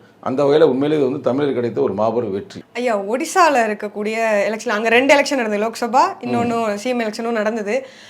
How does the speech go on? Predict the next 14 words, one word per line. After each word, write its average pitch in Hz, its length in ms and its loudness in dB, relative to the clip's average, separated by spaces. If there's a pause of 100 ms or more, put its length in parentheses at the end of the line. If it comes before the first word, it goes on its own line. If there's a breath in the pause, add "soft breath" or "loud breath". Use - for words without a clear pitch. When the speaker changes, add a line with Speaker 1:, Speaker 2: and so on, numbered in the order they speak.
(140 loud breath)
Speaker 2:
அதுல 262 300 4
வந்துட்டு 294 120 -4
இருபத்தைந்து 349 640 4
ஆண்டுகளாக 285 600 8
ஆட்சி 269 280 6
பண்ண 262 280 0
நவீன் 254 260 4
பட்நாயக்கனுடைய 233 680 0
ஆட்சி 214 340 2
இப்ப 233 180 -4
வந்து 220 220 -2
முடிவுக்கு 233 400 -2
வந்திருக்கு. 202 460 -4 (240 loud breath)
ஏன்னா, 240 120 2